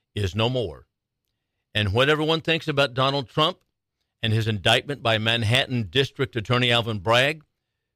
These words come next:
we must all confess one thing, and that is America is at an impasse and with no way forward. The left and the right,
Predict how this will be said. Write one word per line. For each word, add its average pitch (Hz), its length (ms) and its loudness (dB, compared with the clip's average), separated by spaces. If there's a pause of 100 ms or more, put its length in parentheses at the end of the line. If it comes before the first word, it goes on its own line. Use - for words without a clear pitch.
(340)
we 113 120 0
must 120 240 2
all 165 200 4
confess 151 560 0
one 135 380 -2
thing, 107 500 -2 (680)
and 95 100 -4
that 110 140 4
is 120 160 2
America 135 520 0
is 120 180 0
at 110 120 0
an 113 100 -2
impasse 117 720 0 (600)
and 90 360 -6
with 101 240 -2
no 110 180 4
way 123 160 2
forward. 80 560 -4 (840)
The 98 100 -2
left 143 260 0
and 151 140 2
the 139 80 2
right, 151 360 0